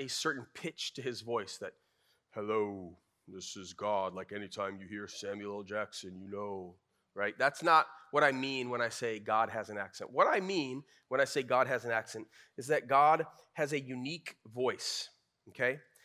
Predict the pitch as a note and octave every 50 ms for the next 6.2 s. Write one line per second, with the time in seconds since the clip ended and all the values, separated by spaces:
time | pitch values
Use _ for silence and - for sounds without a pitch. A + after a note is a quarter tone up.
0 | - _ _ - D#3 D#3 C#3+ D#3+ D3 - D#3+ - - - - G3+ G#3 - G#3+ G3+
1 | G#3 G#3 G3+ D3 C#3 C#3 C#3+ C#3 C#3+ D3 D3+ - C#3 B2 - - - - - F#3
2 | D#3+ - - A2+ A2 C3 E3 F3+ _ _ _ _ _ _ _ _ - D3 D3 C#3+
3 | D3 C3+ A#2+ B2 A#2 C#3+ C#3 - - - - D#3+ D#3+ F#3 G#3 A#3 A3 F#3 A3 A3+
4 | B3+ A#3+ - - _ _ _ _ _ _ _ _ _ _ D3 D3+ E3 E3+ F3 F3+
5 | F3 - - E3 E3 E3+ E3 D#3 D#3 D3+ - - - - D3 C#3+ C#3+ C3+ A#2+ A2+
6 | F2 F#2 F2 -